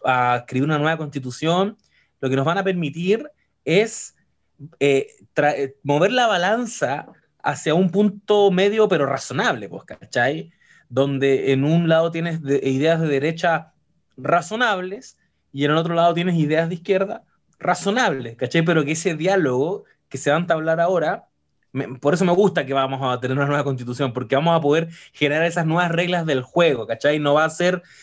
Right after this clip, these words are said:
yo creo que hay que quitar derechos sociales, yo creo que hay que tener derechos sociales, ¿cachai? Como que ahí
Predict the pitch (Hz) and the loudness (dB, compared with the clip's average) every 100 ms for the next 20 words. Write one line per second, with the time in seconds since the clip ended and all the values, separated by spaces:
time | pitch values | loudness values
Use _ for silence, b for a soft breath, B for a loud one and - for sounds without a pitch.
0 | B B 123 170 185 196 208 196 190 - | B B 0 2 2 4 4 4 0 4
1 | 190 190 170 156 151 185 202 190 202 214 | 4 4 2 -2 0 0 0 -2 -2 -2
2 | 220 190 196 214 214 247 277 277 B B | -6 -6 0 0 2 0 -2 -8 B B
3 | 135 175 185 196 185 185 185 170 180 190 | 0 2 4 2 2 0 -2 -2 -2 -2
4 | 185 185 175 185 160 120 123 156 147 147 | -4 -6 -4 0 0 0 -2 -2 0 0
5 | 147 147 160 190 185 160 | 2 2 2 0 -2 -6